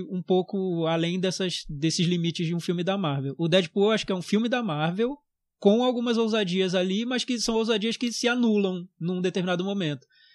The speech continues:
Quando você tem aqueles personagens mutantes que tão olhando pro personagem do Deadpool sempre daquele jeito, "Ah, daqui a pouco ele vai entender que é bom ser herói, calma aí, vamos esperar que daqui a pouco ele vai entender, vamos ficar aqui." Então você já anula essa transgressão que o filme teria. Não tem transgressão, é uma brincadeira ingênua.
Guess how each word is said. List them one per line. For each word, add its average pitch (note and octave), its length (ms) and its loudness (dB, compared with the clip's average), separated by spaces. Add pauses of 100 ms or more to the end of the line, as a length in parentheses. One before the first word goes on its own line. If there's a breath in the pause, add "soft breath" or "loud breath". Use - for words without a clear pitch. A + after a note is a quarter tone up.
(120)
Quando F#3 160 2
você G#3 200 4
tem G#3+ 140 -2
aqueles G#3+ 180 -2
personagens F3 480 2
mutantes D#3+ 500 -2
que - 100 -8
tão F#3 200 -4
olhando F3 280 0
pro D#3 160 -6
personagem D#3 380 -4
do D3+ 80 -4
Deadpool D3+ 320 -4
sempre G#3+ 300 -4
daquele F#3+ 280 -2
jeito, D3+ 280 -2
"Ah, F3 80 2
daqui D#3 200 -2
a G3+ 60 2
pouco B3+ 300 -2
ele A#3 100 -4
vai G#3 140 -2
entender F3 360 -4
que D#3+ 120 -2
é D#3 40 0
bom D3 160 -4
ser D3+ 180 -6
herói, C3 280 -4
calma E3+ 280 -6
aí, C3 100 -4
vamos D#3 220 -8
esperar E3 360 0
que - 80 -8
daqui D3 180 -4
a D#3+ 40 0
pouco G3 240 -6
ele F#3 80 -4
vai D#3+ 140 -4
entender, C3 300 -8
vamos F#3 180 -4
ficar - 180 -2
aqui." C#3 260 -6 (340 soft breath)
Então A3+ 200 2
você B3+ 180 0
já B3 120 4
anula B3+ 360 2
essa F3+ 340 0 (360 soft breath)
transgressão F3+ 640 0
que E3+ 100 -6
o - 20 -2
filme D#3 260 -4
teria. C#3+ 380 -4
Não F#3+ 140 -6
tem A3 240 -4
transgressão, D3+ 640 -4
é D3 40 -4
uma F3+ 200 -4
brincadeira A#3+ 500 -2
ingênua. A3+ 580 -2